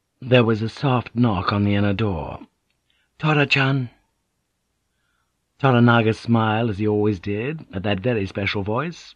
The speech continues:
with that special diminutive. "Yes, Kiri-san." "I've taken the liberty, Lord, of bringing cha for you and your guest. May I please come in?" "Yes."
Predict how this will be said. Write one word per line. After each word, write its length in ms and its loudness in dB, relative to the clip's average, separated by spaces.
with 140 -4
that 180 -2
special 380 -4
diminutive. 600 -2
"Yes, 480 -6
Kiri-san." 880 -2
"I've 180 -2
taken 280 0
the 80 0
liberty, 320 0
Lord, 240 0
of 140 -4
bringing 320 0
cha 260 0
for 140 -4
you 180 0
and 100 -2
your 120 -2
guest. 320 -4
May 180 0
I 40 0
please 280 -6
come 220 -2
in?" 240 -4
"Yes." 600 -14